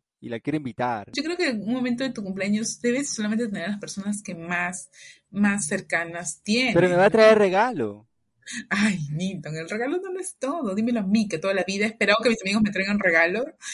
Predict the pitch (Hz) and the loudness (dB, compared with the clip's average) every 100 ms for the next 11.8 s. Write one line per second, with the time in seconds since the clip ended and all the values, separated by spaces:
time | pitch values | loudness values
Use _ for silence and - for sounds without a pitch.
0 | - 214 208 196 190 185 175 147 - 233 | -6 -2 -2 -2 -4 -6 -6 -8 -4 0
1 | 311 508 - 220 202 190 131 131 - 226 | 2 0 0 2 2 0 -6 -8 -2 2
2 | 453 523 349 302 285 285 233 480 466 285 | 2 0 2 6 8 8 4 2 2 4
3 | 233 - 247 220 208 139 156 160 151 254 | 4 2 2 2 -2 -6 -4 -4 2 2
4 | 240 208 214 190 175 226 180 254 523 427 | 2 -4 -8 -8 -12 -14 -6 -2 0 0
5 | - 220 247 330 311 294 220 208 220 320 | 0 0 2 0 0 0 -2 -2 -2 -2
6 | 523 _ _ _ 196 262 240 226 214 208 | -4 _ _ _ -16 -12 -12 -12 -12 -12
7 | 190 180 170 156 156 160 151 - 156 170 | -10 -8 -10 -10 -6 -4 -4 -8 -6 0
8 | 208 214 208 202 190 151 127 110 104 165 | 2 4 2 -2 -4 -4 -2 -2 -4 -8
9 | 185 160 135 151 156 135 139 147 143 147 | -2 -2 0 -2 -4 -8 -8 -6 -6 -6
10 | 139 101 - 120 104 107 117 143 117 120 | -10 -8 -6 -6 -8 -12 -12 -10 -6 -4
11 | 120 127 - 110 110 123 139 | -4 -6 -8 -10 -10 -4 -2